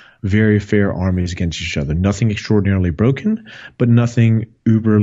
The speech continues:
baby soft, you know, you know, baby soft armies that just get run over either.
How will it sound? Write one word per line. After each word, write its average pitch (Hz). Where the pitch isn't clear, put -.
baby 104
soft, 98
you 101
know, 90
you 104
know, 85
baby 110
soft 95
armies 95
that 92
just 90
get 87
run 92
over 78
either. 76